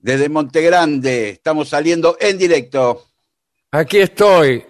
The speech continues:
Speaker 2: Atención,
Speaker 1: Sí.
Speaker 2: antes de
Speaker 1: Sí.
Speaker 2: empezar el programa, quiero alertar sobre una circunstancia.
Speaker 1: A ver.
Speaker 2: Se viene, ya es mañana mismo,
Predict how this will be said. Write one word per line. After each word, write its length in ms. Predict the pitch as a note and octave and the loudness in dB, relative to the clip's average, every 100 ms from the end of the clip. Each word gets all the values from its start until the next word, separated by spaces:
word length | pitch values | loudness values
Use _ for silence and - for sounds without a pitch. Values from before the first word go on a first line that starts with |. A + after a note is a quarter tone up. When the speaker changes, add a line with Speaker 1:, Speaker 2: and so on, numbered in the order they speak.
| - | -2
Speaker 2:
Atención, 1080 | A3 A#3 A#3 A3 G#3+ - A3+ G3+ C#3 A2+ F#2+ | -2 2 2 2 2 2 2 4 2 -2 -10
Speaker 1:
Sí. 40 | - | -4
Speaker 2:
antes 320 | G3+ G3 G#3+ | -4 0 2
de 60 | F#3+ | 2
Speaker 1:
Sí. 60 | |
Speaker 2:
empezar 280 | E3 - A3 | 2 2 2
el 80 | E3+ | 2
programa, 800 | E3+ F#3+ G#3 A#3 A3 F#3+ C#3+ F#2 _ _ _ _ _ - | 2 4 4 2 2 0 0 -4 _ _ _ _ _ -6
quiero 480 | E3+ G3+ G3+ G#3 F3+ | 0 4 4 4 2
alertar 720 | F#3 F#3 F3 - A3+ A3+ F3 | 2 2 0 0 2 2 4
sobre 260 | F#3+ G3 | 4 4
una 160 | G3+ G3 | 4 2
circunstancia. 1160 | F3+ G#3+ E3+ F#3 - D3+ B2+ G#2 B2 A#2+ G2 E2+ _ _ _ _ _ _ _ | 0 -4 2 0 2 0 0 -2 -2 -4 -6 -12 _ _ _ _ _ _ _
Speaker 1:
A 120 | B2 | 0
ver. 360 | D#3+ C#3 E2+ _ _ _ _ _ - | 2 0 -4 _ _ _ _ _ -4
Speaker 2:
Se 300 | - G#3 G#3+ | 2 4 4
viene, 400 | B3 A3+ F#3 F3+ | 4 4 4 2
ya 340 | G#3+ A#3+ A#3 | 4 4 4
es 500 | A#3 A3 - - _ | 4 4 0 -2 _
mañana 760 | D#3+ F#3 G3 G3+ B3+ B3+ A3 G3 | -8 -4 -2 0 0 2 0 0
mismo, 840 | A3+ B3+ F3+ A#2+ C#3 C3+ A#2+ A2+ | 0 0 -2 -2 -4 -2 -4 -8